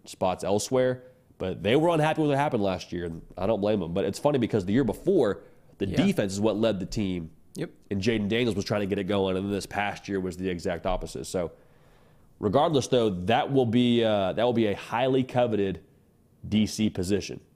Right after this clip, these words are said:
Speaker 1: Coach under Brian Kelly, coach in the S E C,
Speaker 2: Mm-hmm.
Speaker 1: have access to elite talent. Uh, we'll circle back to this tomorrow, but I appreciate it.
Speaker 2: Okay.
Speaker 1: I appreciate you asking that, Big Nick.
Speaker 2: Yeah, uh, well, thank you very much to Landon as well.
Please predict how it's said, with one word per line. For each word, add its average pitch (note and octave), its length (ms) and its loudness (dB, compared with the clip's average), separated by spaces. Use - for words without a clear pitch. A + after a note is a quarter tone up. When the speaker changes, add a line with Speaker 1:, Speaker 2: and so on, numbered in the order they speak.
Speaker 1:
Coach F2 200 -8
under G2 140 0
Brian G#2+ 280 0
Kelly, F#2+ 280 -2
coach E2 220 -10
in F#2+ 100 -4
the G#2+ 160 0
S G#2+ 200 -2
E G#2+ 80 -2
C, F#2 400 -2
Speaker 2:
Mm-hmm. C#3 220 -10
Speaker 1:
have F#2 280 -4
access G2 380 -4
to F2 140 -8
elite F2+ 380 -2
talent. G2 460 -2
Uh, F2+ 340 -4
we'll G#2+ 140 0
circle G#2+ 240 -2
back F2+ 160 0
to E2+ 60 -12
this E2+ 120 -8
tomorrow, E2 320 -8
but F2 120 -8
I F2 80 -4
appreciate E2+ 480 -8
it. - 80 -16
Speaker 2:
Okay. D3 180 -8
Speaker 1:
I C#3 80 2
appreciate A2 500 0
you G#2 100 2
asking G#2 240 -2
that, E2 160 -8
Big E2+ 140 -8
Nick. F2+ 240 -6
Speaker 2:
Yeah, E3+ 280 0
uh, C#3+ 260 -2
well, C#3 160 -4
thank E3+ 280 -6
you E3 80 -8
very D#3+ 180 -4
much D#3+ 320 -6
to C#3+ 120 -4
Landon C#3 440 -2
as C3+ 120 -10
well. D#3+ 240 -4